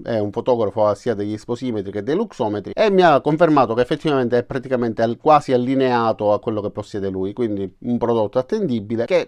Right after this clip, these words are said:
per il tipo di utilizzo che ne dovremmo fare eventualmente per verificare che gli ambienti siano illuminati in modo corretto va più che bene, perché anche se la misurazione effettivamente non fosse perfettamente allineata con quello professionale, comunque ci permetterebbe di avere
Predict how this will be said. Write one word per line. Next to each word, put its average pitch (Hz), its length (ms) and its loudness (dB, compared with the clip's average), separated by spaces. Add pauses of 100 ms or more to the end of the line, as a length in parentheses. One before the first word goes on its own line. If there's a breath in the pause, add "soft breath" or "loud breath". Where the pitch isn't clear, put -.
per 147 180 2
il 117 220 -6
tipo 123 280 -4
di 113 220 -4
utilizzo 104 520 -4
che 98 100 -2
ne 101 120 -2
dovremmo 104 440 -4
fare 98 280 0
eventualmente 98 580 -4
per 95 180 -6
verificare 101 500 -4
che 95 80 -6
gli 95 80 -4
ambienti 104 460 -6
siano 107 220 -8
illuminati 101 400 -6
in 98 60 -6
modo 117 160 -4
corretto 139 440 -4
va 180 140 6
più 180 140 0
che 156 120 0
bene, 131 280 2
perché 135 260 0
anche 170 200 2
se 143 100 0
la 139 80 2
misurazione 139 500 0
effettivamente 127 540 -2
non 113 160 0
fosse 110 420 -2
perfettamente 123 640 -2
allineata 117 720 0
con 107 240 -4
quello 127 240 2
professionale, 120 760 2
comunque 185 360 2
ci - 140 -6
permetterebbe 139 880 2
di 120 120 -2
avere 110 440 2